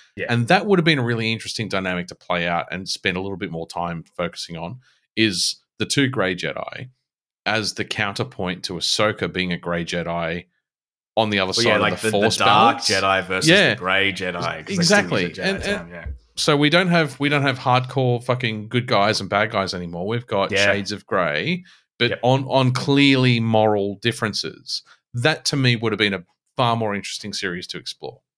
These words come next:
Speaker 1: Oh,
Speaker 2: Um,
Speaker 1: the other Lord of the
Speaker 2: but
Speaker 1: Rings quote reference was, um, Ahsoka coming back as Gandalf the White.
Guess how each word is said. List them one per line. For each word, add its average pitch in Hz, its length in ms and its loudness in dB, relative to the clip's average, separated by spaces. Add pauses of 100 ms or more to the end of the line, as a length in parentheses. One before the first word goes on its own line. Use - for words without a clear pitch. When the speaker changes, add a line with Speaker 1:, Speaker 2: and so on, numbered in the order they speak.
(760)
Speaker 1:
Oh, 113 120 -2
Speaker 2:
Um, 92 160 2
Speaker 1:
the 101 60 0
other 101 160 0
Lord 95 200 -4
of 90 60 -10
the 92 60 -6
Speaker 2:
but 92 40 -4
Speaker 1:
Rings 92 180 -6
quote - 380 -8
reference 90 420 -8
was, 87 200 -14
um, 87 360 -12
Ahsoka 92 340 -6
coming 87 200 -10
back 85 220 -10
as 87 80 -14
Gandalf 82 400 -12
the 85 60 -18
White. 78 240 -8